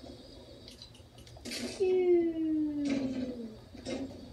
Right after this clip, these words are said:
No, don't pinch my butthole. No, don't do that. Don't touch me, stupid stone. Wow, that is far away. I should have,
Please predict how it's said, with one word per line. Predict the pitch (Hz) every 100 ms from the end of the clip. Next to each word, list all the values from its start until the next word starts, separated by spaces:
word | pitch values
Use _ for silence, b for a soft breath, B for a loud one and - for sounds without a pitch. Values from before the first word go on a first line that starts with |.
| - - - -
No, | 277 294 269
don't | 277 -
pinch | 294 262 269
my | 247
butthole. | 247 247 247 220 202 185 - - - - - - -
No, | -
don't | - 494 - - - - - - - 226 214
do | 208
that. | - - - - - - - - - - - - - - - - - - - - - - - - - - - - 247
Don't | 254 240 -
touch | 247 247
me, | 233 - -
stupid | - - -
stone. | - - - - - - - - 214 208
Wow, | 220 220 208 202
that | 196
is | 196 - -
far | 196 196
away. | 190 190 190 - - 269 - - 269 - - - - - - - - - - - - - - - - - -
I | 247
should | - 285
have, | 240